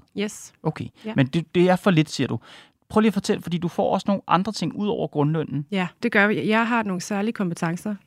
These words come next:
Speaker 1: Jeg, øh, underviser i, øh, avanceret hjertestop. Jeg er med til at uddanne de kursister, der er ved at uddanne sig som anæstesisygeplejerske, så jeg har en, en videreuddannelse. Så jeg har nogle personlige, øh, kompetencer og noget erfaring, som jeg får noget tillæg for.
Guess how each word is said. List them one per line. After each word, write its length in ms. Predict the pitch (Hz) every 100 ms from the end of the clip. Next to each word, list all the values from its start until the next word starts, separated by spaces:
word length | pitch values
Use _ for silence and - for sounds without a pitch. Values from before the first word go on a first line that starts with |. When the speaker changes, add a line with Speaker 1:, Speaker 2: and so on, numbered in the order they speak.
| -
Speaker 1:
Jeg, 400 | 190 190 180 170
øh, 60 | -
underviser 640 | 185 233 196 185 - 175
i, 340 | 165 170 156 151
øh, 100 | 156 - - -
avanceret 480 | 185 156 156 226 175
hjertestop. 580 | 165 190 - 220 208 - - - - - _ -
Jeg 200 | 190 202
er 100 | 190
med 180 | 202
til 140 | 233 233
at 60 |
uddanne 580 | 208 247 269 220 196 190 165 - 226
de 60 |
kursister, 560 | 214 220 - 285 - 214
der 80 | 190
er 80 |
ved 100 | 190
at 60 | 196
uddanne 360 | - 247 233 202
sig 120 | 202
som 140 | 196
anæstesisygeplejerske, 920 | 190 190 190 - 233 233 - 202 190
så 120 | 190 202
jeg 160 | 214
har 140 | 226 202
en, 260 | 175 170
en 180 | - 175
videreuddannelse. 760 | 190 247 247 220 208 202 - 208 - - - _
Så 100 | -
jeg 80 | -
har 100 | 233
nogle 140 | 226 196 -
personlige, 680 | 196 - 262 226 190 185 127
øh, 60 |
kompetencer 680 | - - 185 - 185 196 -
og 60 | 208
noget 140 | 185
erfaring, 440 | 170 - 208 208 208
som 160 | 208
jeg 100 | 196
får 120 | - 208
noget 160 | 190
tillæg 320 | - 190 196
for. 200 | - 196